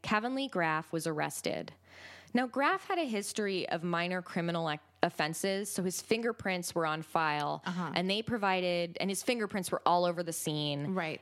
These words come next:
Speaker 1: They provided police with a mugshot, so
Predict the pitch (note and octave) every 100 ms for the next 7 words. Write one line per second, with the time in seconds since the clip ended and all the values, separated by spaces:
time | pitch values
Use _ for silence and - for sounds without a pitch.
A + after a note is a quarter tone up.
0 | - A3 B3 C4 G#3+ G3+ F#3+ F3+ F#3 E3
1 | D#3 E3 D#3 D3+ D3 - D3 C#3+ D3 -
2 | - F#3+ F3+ F#3 F3